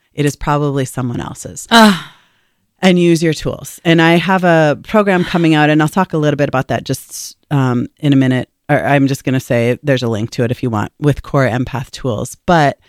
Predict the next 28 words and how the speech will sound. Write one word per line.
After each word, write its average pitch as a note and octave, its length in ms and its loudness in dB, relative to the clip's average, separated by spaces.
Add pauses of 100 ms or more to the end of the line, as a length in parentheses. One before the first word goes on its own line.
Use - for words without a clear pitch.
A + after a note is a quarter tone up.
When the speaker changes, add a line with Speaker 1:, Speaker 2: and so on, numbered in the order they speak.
(460)
Speaker 1:
I E3+ 80 4
love F3+ 360 2
that E3 160 2
example D3 480 -2
so D3 180 -4
much C3+ 380 -4
because B2 880 -6 (1000)
that's E3+ 300 -4
what F#3 180 -2
the F3 80 0
human D#3+ 320 0
brain D3+ 220 -2
does. C#3 380 -4
And D3+ 160 0
if - 100 -2
you're B3 100 2
Speaker 2:
Yeah. C4+ 140 6
Speaker 1:
empathic, G3 560 0
you're, D3+ 380 0
you're E3 160 -4
trying F#3+ 320 -4
to E3 80 -2
work E3+ 240 -6
out D#3+ 180 -4
all D3+ 160 -2
these D3+ 200 -4
things E3 460 -2
that D3 220 -4